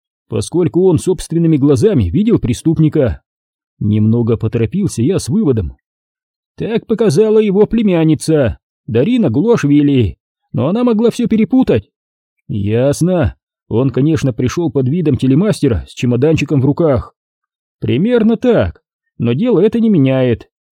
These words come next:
Вы по-прежнему настаиваете, что человек с такими приметами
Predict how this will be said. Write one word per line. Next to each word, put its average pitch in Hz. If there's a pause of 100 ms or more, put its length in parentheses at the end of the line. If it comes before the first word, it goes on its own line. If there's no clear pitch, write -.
(140)
Вы 135
по-прежнему 202
настаиваете, 196
что 165
человек 196
с -
такими 180
приметами 160